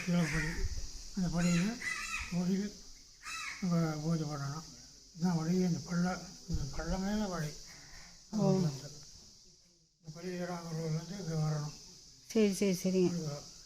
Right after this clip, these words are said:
Speaker 2: நாங்க இங்க வந்திருக்கோம் நிறையா டைமு. பாருங்க ஃப்ரெண்ட்ஸ், இங்க சு-, அனுபவி சுப்பிரமணியர் கோயிலுக்கு வந்தோம். So, உங்களுக்கு இந்த ஐயர் வந்து நம்ம இந்த உருவான கதையை சொல்லியிருக்கிறாரு.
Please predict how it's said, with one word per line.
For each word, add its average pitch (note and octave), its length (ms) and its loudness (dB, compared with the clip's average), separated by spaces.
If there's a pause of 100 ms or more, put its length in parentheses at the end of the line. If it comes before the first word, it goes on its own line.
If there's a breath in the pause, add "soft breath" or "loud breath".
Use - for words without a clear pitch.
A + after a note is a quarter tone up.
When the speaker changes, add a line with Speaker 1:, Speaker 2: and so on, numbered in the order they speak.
(1900)
Speaker 2:
நாங்க A#3+ 140 2
இங்க A3 180 2
வந்திருக்கோம் A#3+ 400 4
நிறையா G3 240 6
டைமு. F#3 260 8 (500 loud breath)
பாருங்க A3 260 6
ஃப்ரெண்ட்ஸ், B3 380 4
இங்க G3+ 140 6 (140)
சு-, G3 140 4
அனுபவி A3 340 8
சுப்பிரமணியர் G3 500 6
கோயிலுக்கு G3 440 6
வந்தோம். F#3 380 8
So, F#3+ 460 8
உங்களுக்கு F3+ 300 6
இந்த E3+ 120 10
ஐயர் G3 360 6
வந்து F#3 200 8 (680 loud breath)
நம்ம F#3+ 220 6
இந்த F#3 160 8
உருவான G3 460 8
கதையை F3+ 360 4
சொல்லியிருக்கிறாரு. E3+ 600 4